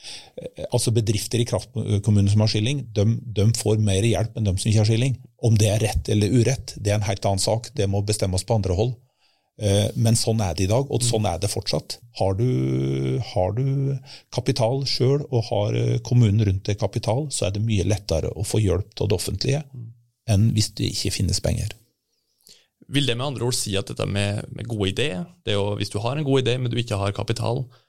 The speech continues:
Speaker 2: eh, at du i så fall risikerer å, å miste de,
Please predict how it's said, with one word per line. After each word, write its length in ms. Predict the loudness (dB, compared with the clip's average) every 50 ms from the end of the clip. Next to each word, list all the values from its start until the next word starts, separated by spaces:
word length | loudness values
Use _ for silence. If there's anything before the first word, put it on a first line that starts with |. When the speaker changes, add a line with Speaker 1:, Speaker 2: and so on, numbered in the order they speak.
| _ _ -6
Speaker 2:
eh, 260 | -2 0 0 0 0 -2
at 160 | -4 -6 -8
du 80 | -8 -6 -4
i 140 | -2 0 0
så 460 | 0 -2 -4 -4 -4 -2 -2 -2 -2 -2
fall 160 | -2 -2 -2
risikerer 460 | -2 -2 -2 -4 -4 -2 -2 -2 -2 -2
å, 140 | -2 -2 -2 -4 -6 -8 _ _ -4
å 100 | -2 0
miste 340 | 0 0 0 -2 -4 -4 -4
de, 220 | -4 -2 -2